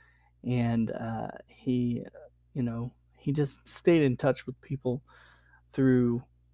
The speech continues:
community events and things throughout the years, and never, um, even after he basically was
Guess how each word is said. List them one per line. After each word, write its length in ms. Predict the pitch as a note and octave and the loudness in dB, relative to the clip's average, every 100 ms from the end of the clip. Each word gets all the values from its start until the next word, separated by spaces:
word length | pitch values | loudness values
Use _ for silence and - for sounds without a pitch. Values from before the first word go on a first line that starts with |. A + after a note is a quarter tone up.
| - | -12
community 400 | - D3 C#3 C3+ | 0 2 4 4
events 520 | A#2+ C3 C3 C3 - - C3 | 4 4 2 0 -6 -12 -6
and 180 | B2+ | -2
things 340 | C#3 C3 B2+ - | 2 2 2 0
throughout 280 | B2+ B2 - | 0 0 0
the 100 | B2+ | 2
years, 520 | C3 C3+ C3 B2 - _ - - _ _ _ _ - | 4 4 2 -2 -10 _ -20 -20 _ _ _ _ -4
and 480 | C#3 C3 A#2+ A#2 A#2 - _ | 2 2 2 0 -4 -8 _
never, 720 | C#3 C#3+ E3 E3 A#2+ A#2+ B2 - _ _ _ _ | 2 6 8 8 6 2 0 -4 _ _ _ _
um, 320 | C3 B2 A#2 | 2 2 2
even 240 | A2+ C#3+ D3+ | 0 2 2
after 240 | C3+ C#3 | 2 2
he 240 | B2+ B2+ - - D3+ | 0 0 -10 -10 -2
basically 640 | C#3 B2+ C3+ C3 B2+ B2 - | 0 0 0 0 2 0 -4
was 380 | A#2+ A#2+ - | -10 -10 -12